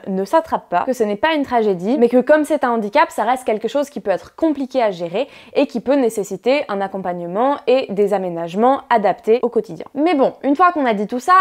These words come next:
on n'a quand même pas dit grand chose sur ce que ça implique concrètement, ne vous inquiétez pas, j'y viens.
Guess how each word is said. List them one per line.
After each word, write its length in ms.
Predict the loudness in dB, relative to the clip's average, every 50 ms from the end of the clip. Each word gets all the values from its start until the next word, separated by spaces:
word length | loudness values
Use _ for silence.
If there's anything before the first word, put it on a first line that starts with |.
| 4
on 80 | 2 0
n'a 100 | 0 0
quand 120 | 2 2
même 100 | 0 2
pas 140 | 2 0 0
dit 120 | 0 2 0
grand 220 | 2 0 0 0
chose 220 | 0 0 0 0
sur 160 | -2 -6 -10 -6
ce 40 |
que 100 | -4 -2
ça 140 | 0 0 0
implique 360 | 0 0 -2 -6 -8 -8 -2 0
concrètement, 680 | 2 2 2 0 -4 -6 -4 -2 0 0 0 -2 -4 -6
ne 160 | -2 2 2
vous 160 | 2 2 2 -2
inquiétez 360 | -2 -4 -6 -6 -6 -8 -4
pas, 280 | 0 2 2 4 2 0 -4
j'y 160 | -6 -6 -6
viens. 180 | -6 -8 -12